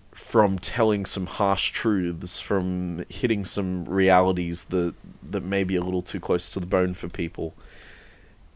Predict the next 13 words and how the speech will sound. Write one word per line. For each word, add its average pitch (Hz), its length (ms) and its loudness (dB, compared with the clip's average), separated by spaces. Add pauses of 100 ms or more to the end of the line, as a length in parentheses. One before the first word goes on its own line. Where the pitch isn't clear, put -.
(500)
It's 113 160 0
a 101 40 -4
Christmas - 560 -2
movie. 87 540 -4 (220)
It's - 180 -2
a 101 40 -2
movie 95 300 0
about 87 320 4
love. 85 560 0 (180)
It's 95 180 -4
a 95 40 -4
British 85 360 0
comedy. 82 520 -6